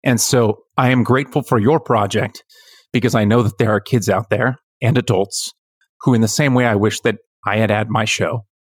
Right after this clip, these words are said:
I know that there are kids and adults out there who you will help and who you will save because of the existence of your work. And so I say from the past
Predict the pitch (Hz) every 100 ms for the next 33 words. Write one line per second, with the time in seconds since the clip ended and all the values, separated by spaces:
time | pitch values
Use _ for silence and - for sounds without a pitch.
0 | _ _ _ _ - 104 104 107 110 120
1 | 98 95 - 113 95 120 107 95 107 -
2 | 104 - 117 - 104 _ _ - 135 160
3 | 190 117 98 87 - - _ - - -
4 | 120 113 131 123 147 117 107 - 98 95
5 | - - _ _ _ - 131 - 151 127
6 | 123 107 104 - 107 - 110 - 117 104
7 | 87 90 82 - - _ _ _ _ -
8 | 113 113 - - _ _ _ - 135 120
9 | 113 - 131 - 160 165 151 - 117 107
10 | 110 -